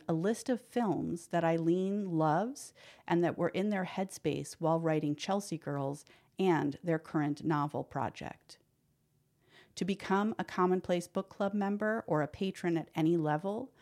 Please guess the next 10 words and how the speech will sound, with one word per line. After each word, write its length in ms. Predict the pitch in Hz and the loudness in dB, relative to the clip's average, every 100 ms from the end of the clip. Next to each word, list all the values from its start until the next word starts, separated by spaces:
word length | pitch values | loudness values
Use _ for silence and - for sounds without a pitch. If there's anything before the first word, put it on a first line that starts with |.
| - - - | -20 -20 -2
or 260 | 185 196 | 2 2
to 140 | 208 190 | 2 2
make 240 | 175 170 | 2 4
a 40 | 156 | 2
one-time 540 | 160 190 196 196 185 | 2 2 0 -2 0
donation 600 | 160 151 143 165 - 196 | 2 2 2 0 -2 -4
to 100 | 196 | -6
Commonplace, 880 | - 156 147 156 - 202 269 - - - - - - - | -4 -2 0 -2 -2 -4 -4 -8 -20 -20 -20 -20 -20 -4
please 340 | 233 254 262 | 0 0 0
visit 540 | - 170 175 185 - | 0 0 0 -4 -8